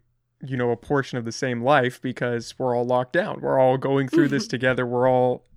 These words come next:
Speaker 1: embracing the suck together. And
Speaker 2: <laughs>
Speaker 1: at first, it seemed like that was bringing us closer together. Now it seems a little bit more like we're all at each other's throats. People are starting to get a little aggro with it, for sure.
Speaker 2: Mm-hmm.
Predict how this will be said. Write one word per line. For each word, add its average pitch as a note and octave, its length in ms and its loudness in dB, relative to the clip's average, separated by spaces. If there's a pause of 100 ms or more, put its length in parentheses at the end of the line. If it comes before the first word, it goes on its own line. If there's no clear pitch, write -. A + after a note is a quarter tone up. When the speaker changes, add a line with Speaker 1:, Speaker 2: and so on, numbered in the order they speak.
Speaker 1:
embracing C#3+ 540 2
the C3 80 0
suck C#3+ 320 0
together. B2 540 2 (880)
And E3 260 8 (260)
Speaker 2:
<laughs> - 260 -20
Speaker 1:
at F#3 220 2
first, C#4+ 380 4
it G3 120 2
seemed A3+ 240 2
like F3 160 6
that F3 220 6
was D3 140 -2
bringing D#3 400 4
us C#3+ 120 2
closer D3+ 320 2
together. C3 340 4
Now C#3+ 340 6
it E3+ 100 4
seems D#3+ 260 0
a D3 40 0
little C#3 240 0
bit C#3+ 220 0
more C#3 220 0
like C#3 240 0
we're C#3+ 160 0
all C3+ 320 0
at C#3+ 180 2
each C3+ 200 -2
other's B2 680 -6 (100)
throats. D3 680 4
People C#3+ 280 -2
are C3+ 60 -2
starting C3 240 -2
to B2+ 60 -6
get B2 100 -2
a B2 40 -2
little C3 220 -2
aggro C3 420 2
with A#2+ 180 -2
it, B2+ 200 -6
for C#3 160 -6
sure. B2+ 520 -4
Speaker 2:
Mm-hmm. G3 600 -12